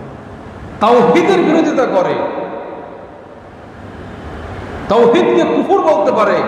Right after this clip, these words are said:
এরকম লোক বহু আছে বাংলাদেশে,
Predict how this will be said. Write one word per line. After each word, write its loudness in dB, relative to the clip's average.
এরকম 4
লোক 6
বহু 4
আছে 2
বাংলাদেশে, -2